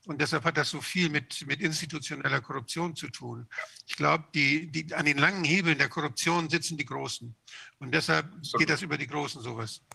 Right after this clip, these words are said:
Speaker 2: Abs-, absolut, v-, v-, völlig d'accord, äh, Herr Wodak. Ähm, ähm, das, das sehe ich genauso. Und man sieht ja, wie durch die Hintertür die Großen dann wieder dabei waren.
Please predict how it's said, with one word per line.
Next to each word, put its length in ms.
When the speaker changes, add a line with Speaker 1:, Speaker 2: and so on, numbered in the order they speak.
Speaker 2:
Abs-, 340
absolut, 460
v-, 300
v-, 180
völlig 260
d'accord, 400
äh, 480
Herr 160
Wodak. 320
Ähm, 440
ähm, 420
das, 260
das 200
sehe 100
ich 140
genauso. 800
Und 120
man 180
sieht 300
ja, 340
wie 80
durch 200
die 140
Hintertür 640
die 140
Großen 360
dann 200
wieder 160
dabei 360
waren. 260